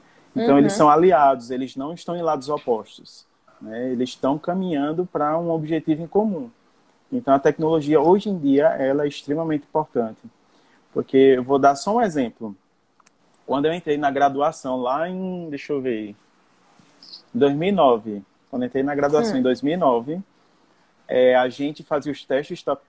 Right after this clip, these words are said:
Speaker 1: toxicológicos e a gente utilizava dez animais por grupo,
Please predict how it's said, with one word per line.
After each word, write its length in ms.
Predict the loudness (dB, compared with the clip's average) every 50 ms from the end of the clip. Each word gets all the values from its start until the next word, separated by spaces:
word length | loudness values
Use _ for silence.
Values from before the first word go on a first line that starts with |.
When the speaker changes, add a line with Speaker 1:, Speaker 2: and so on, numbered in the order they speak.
| _ _ _ _
Speaker 1:
toxicológicos 960 | -2 -2 -2 -2 -6 -8 -4 -4 -2 0 -2 -2 -4 -6 -8 -10 -10 -10 -12 -16 _ -4
e 140 | -2 -2
a 60 | -2 -2
gente 240 | -4 -8 -8 -8
utilizava 680 | -6 -2 -2 -2 -2 2 4 4 4 4 0 -4 -6 -6 -8 _ _ _ _ _
dez 360 | -6 -2 0 2 2 2 0 -2
animais 420 | -2 -2 -2 -2 -2 -4 -6 -8
por 160 | -4 -2 -2 -2
grupo, 440 | 0 -2 -2 -2 -2 -2 -2 -2 -2